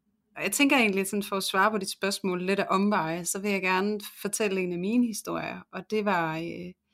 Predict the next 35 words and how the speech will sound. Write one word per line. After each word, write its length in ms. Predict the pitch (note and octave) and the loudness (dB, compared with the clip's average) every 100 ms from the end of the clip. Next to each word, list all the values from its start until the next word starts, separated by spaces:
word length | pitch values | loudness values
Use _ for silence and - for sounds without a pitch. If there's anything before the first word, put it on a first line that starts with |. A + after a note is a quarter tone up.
| _ - - _ _ _ _ _ _ - | _ -20 -20 _ _ _ _ _ _ -6
for 260 | - F#3 F3 E3 - | 2 4 4 -2 2
år 220 | A#3 A3 | 6 6
tilbage, 640 | E3 G3+ F#3+ F#3 F#3+ G#3 G#3 | 4 0 2 4 6 4 2
hvor 260 | G3 F3+ | 0 -2
at 200 | F3 E3+ | -6 -4
jeg 180 | F3 F3 | -2 2
har, 300 | F#3+ F#3 F3 | 4 4 2
øh, 320 | E3+ E3 E3 E3 - | 0 -2 -6 -10 -10
min 120 | F3+ | -8
kæreste, 760 | - G3+ G3+ B3 B3 - F#3+ G3 | 4 8 8 8 2 -4 -6 -4
og, 500 | F#3+ F3+ F3+ E3+ E3+ F#3 - | -2 -2 -2 -6 -8 -10 -8
og 80 | F#3+ | -4
der 60 | |
sker 260 | F#3+ - A3+ | -2 2 2
en 80 | G3+ | 2
hel 180 | G3+ | 0
masse 260 | F#3 G3 - | 0 0 -4
ting 240 | - G3+ | -6 -6
med 80 | - | -4
ham, 380 | D#3+ F#3 G3 A3 | 2 4 4 0
og 160 | F#3+ F3+ | -4 0
jeg 200 | G3+ F3+ | 2 0
er 20 | |
et 120 | F#3 | -2
sted 240 | - F#3+ F#3+ | -6 -2 0
i 80 | |
mit 180 | G3 F#3+ | 0 0
liv, 280 | G3 G#3 G3+ | 0 2 2
hvor 160 | F#3+ F#3 | 0 0
jeg 180 | F#3+ | -2
sådan 240 | F#3 G3+ F#3 | -4 -8 -8
er 40 | |
gået 240 | F#3 G3+ G3 | 0 2 2
lidt 180 | |
i 60 | G#3 | 0